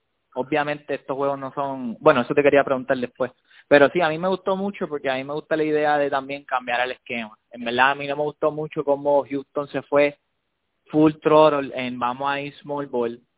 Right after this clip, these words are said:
este, hasta soltando a Capela, que para mí era súper imprescindible en ese equipo.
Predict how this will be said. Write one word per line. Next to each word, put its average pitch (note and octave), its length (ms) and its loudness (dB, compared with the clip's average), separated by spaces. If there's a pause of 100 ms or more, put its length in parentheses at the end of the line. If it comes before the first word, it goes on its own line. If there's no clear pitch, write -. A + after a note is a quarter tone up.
(200)
este, A#2+ 280 -6
hasta A#2+ 280 0
soltando A#2+ 420 -4
a C3 60 0
Capela, C3+ 420 2
que B2 100 -8
para A#2 140 -6
mí A#2 180 -8
era B2 200 0
súper C3 260 -8
imprescindible B2 680 -6
en A#2+ 60 -6
ese B2 140 -10
equipo. A#2 460 -12